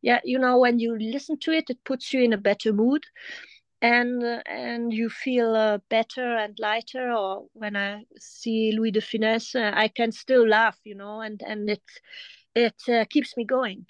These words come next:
you know. And then you have to find something or passion or something which really makes, cheers you up, you know, and keep you going when life hits you or makes you sad or you have difficult, uh, setbacks, you know, like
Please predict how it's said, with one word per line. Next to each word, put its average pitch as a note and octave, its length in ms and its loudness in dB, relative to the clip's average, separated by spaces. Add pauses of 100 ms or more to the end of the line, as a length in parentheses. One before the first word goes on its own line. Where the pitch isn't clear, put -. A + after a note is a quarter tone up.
you G3+ 100 -14
know. A3+ 220 -8
And G#3+ 320 -4
then G#3+ 180 8
you A#3 240 10
have B3+ 260 2
to B3+ 100 -8
find B3 400 0
something C4 640 -8
or F#3+ 160 -2 (100)
passion A#3 460 -4
or F#3 80 -12
something A3 480 -12
which G3 200 -12
really A3+ 500 2 (680)
makes, G#3+ 480 0
cheers C#4+ 320 2
you A3 140 4
up, A3 160 4 (120)
you G3+ 80 -14
know, G3+ 240 -10
and G#3 200 -14
keep - 260 -6
you G3 60 -6
going F#3+ 420 -4
when F3+ 220 -8
life F3 340 -2
hits - 300 -8
you F#3+ 260 -4
or F3+ 180 -8 (120)
makes G3 300 -16
you G3+ 80 -4
sad G3+ 580 -6
or - 280 -14 (460)
you A3 80 -2
have F#3 300 0 (120)
difficult, F#3+ 800 -4
uh, - 680 -8 (200)
setbacks, - 800 -2
you G#3+ 80 -2
know, G#3 220 2
like G3+ 320 -4